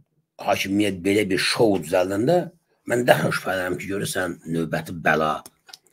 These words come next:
nə zibil hazırlayıblar bu millətimiz üçün ki, o diqqətdən yayındırmaq üçün belənçi gündəm dəyişdirməyə çalışırlar.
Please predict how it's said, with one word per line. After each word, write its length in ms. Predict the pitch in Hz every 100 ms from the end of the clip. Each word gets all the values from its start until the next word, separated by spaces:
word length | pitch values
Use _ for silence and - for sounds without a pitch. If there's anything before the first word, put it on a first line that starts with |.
| _ _ _
nə 160 | 101 107
zibil 400 | 98 117 87 76
hazırlayıblar 720 | - 80 80 80 80 78 73
bu 60 | 73
millətimiz 640 | 78 78 - - 160 151
üçün 160 | 123 90
ki, 180 | 80 71 - _ _ _ _ _ _ -
o 100 | 87
diqqətdən 540 | - 87 - - 104
yayındırmaq 540 | 95 85 85 90 92 -
üçün 220 | - 107
belənçi 460 | 85 85 78 - 104 - _ _ _ _ _ _ -
gündəm 320 | 82 85 78
dəyişdirməyə 420 | 71 - 73 71
çalışırlar. 600 | - - - - - -